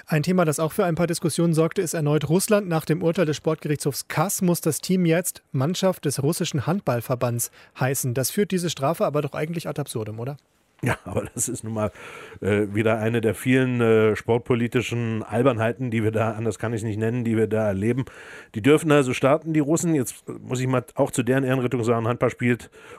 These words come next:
Speaker 2: oder Doping spielt im Handball jetzt nicht die überragende Rolle. Es hat Fälle gegeben, klar, aber die meisten, die man gesperrt hat, hat man wegen der illegalen Einnahme oder der Einnahme von illegalen Rauschmitteln gesperrt. Ähm,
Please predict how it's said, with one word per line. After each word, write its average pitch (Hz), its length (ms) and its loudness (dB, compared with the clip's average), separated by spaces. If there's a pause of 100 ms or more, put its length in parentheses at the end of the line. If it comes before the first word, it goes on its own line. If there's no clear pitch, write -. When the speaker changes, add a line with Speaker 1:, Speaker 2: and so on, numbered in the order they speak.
Speaker 2:
oder 95 120 -2
Doping 127 360 2
spielt 123 180 -2
im 107 100 -2
Handball 120 260 0
jetzt 104 120 -6
nicht 127 160 -4
die 123 60 -2
überragende 113 600 2
Rolle. 135 220 6
Es 117 140 0
hat 127 140 -2
Fälle 120 200 0
gegeben, 113 460 0
klar, 127 300 0
aber 120 160 0
die 113 100 -4
meisten, 131 380 0
die 107 180 -4
man 135 120 0
gesperrt 107 360 -6
hat, 113 140 -4
hat 110 120 -6
man 107 200 -6 (400)
wegen 107 180 -2
der 107 120 0
illegalen 107 420 0
Einnahme 110 340 -2
oder 92 160 -4
der 95 140 -8
Einnahme 110 260 -2
von 120 100 -6
illegalen 101 360 -4
Rauschmitteln 110 480 0
gesperrt. 110 500 -4 (260)
Ähm, 107 440 -6